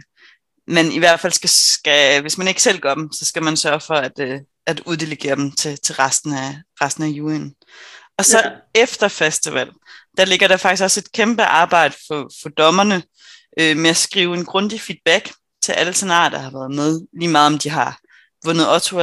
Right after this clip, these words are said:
Speaker 1: eller ej, så, så bliver der tilbudt en, en rigtig grundig skriftlig feedback, der opsummerer de, øh, de forskellige snakke, dommerne har haft om scenarierne. Øhm, og det er tit lidt... Øhm, øh, altså, den der festival er færdig, så er man sådan lidt... Pff,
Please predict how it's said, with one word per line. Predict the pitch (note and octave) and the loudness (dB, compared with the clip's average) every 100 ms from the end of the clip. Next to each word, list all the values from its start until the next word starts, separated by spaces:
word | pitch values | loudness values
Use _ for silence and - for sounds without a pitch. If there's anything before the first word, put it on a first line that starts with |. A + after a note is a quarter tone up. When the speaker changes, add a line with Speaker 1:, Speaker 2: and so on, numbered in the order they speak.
| D3 | -4
Speaker 1:
eller | D#3 D#3 | -4 -4
ej, | - F#3 G3 | 2 2 2
så, | - F#3 - | -2 -6 -6
så | F#3 | -8
bliver | F3+ E3+ | -6 -6
der | |
tilbudt | D#3+ G#3 F#3 F#3+ F3 | -2 -4 -4 -8 -6
en, | - D#3+ D3+ - _ - _ - | -4 -4 -4 -10 _ -20 _ -6
en | E3+ D#3+ | -4 0
rigtig | F3 F#3 - | 0 -2 -2
grundig | F3+ F3+ F#3+ | 0 0 0
skriftlig | - F3+ - G3+ | 0 -2 -2 -10
feedback, | - D#3 - D3+ F3 - - | -10 -12 0 0 0 -8 -6
der | |
opsummerer | D#3+ D#3+ - - F3+ D3 C3 C3+ F3 _ _ | 0 0 -2 -6 -4 -2 -2 -6 -20 _ _
de, | E3+ D#3 C#3+ | -4 0 2
øh, | C#3 - | 0 -6
de | |
forskellige | D3 - F3 D#3 | -6 -6 -2 0
snakke, | E3 D3 D#3+ - | 2 2 2 0
dommerne | D#3 E3 E3 | 0 0 -2
har | D#3 | -2
haft | D#3 - | -2 -2
om | D3+ | -8
scenarierne. | - D#3+ E2 - - - _ - - - _ _ | -6 -2 -4 -4 -10 -14 _ -20 -20 -20 _ _
Øhm, | E3 C#3+ A2+ A#1 D#3+ - - - - | -2 -2 -4 -8 -14 -20 -20 -6 -2
og | E3+ | 0
det | G3+ | 2
er | |
tit | - A#3+ - - | 2 0 -4 -6
lidt... | F#3+ G3 - E3+ | 0 0 0 2
Øhm, | D3+ C3+ A#2+ C#3 - _ _ _ - - _ _ _ _ | 2 0 -4 -10 -14 _ _ _ -20 -20 _ _ _ _
øh, | D3 G2+ - - | -4 -4 -6 -8
altså, | D#3+ F#3 E3+ | -6 -4 0
den | F3+ | 0
der | |
festival | F3 G3 G3 G3 D#3 | 4 4 4 2 2
er | |
færdig, | - E3+ E3+ G#3 A#3+ | 0 4 6 6 2
så | F#3+ | 2
er | E3+ | 2
man | E3 | 2
sådan | - F3 | 0 -2
lidt... | E3+ _ | -6 _
Pff, | - - - | -8 -4 -4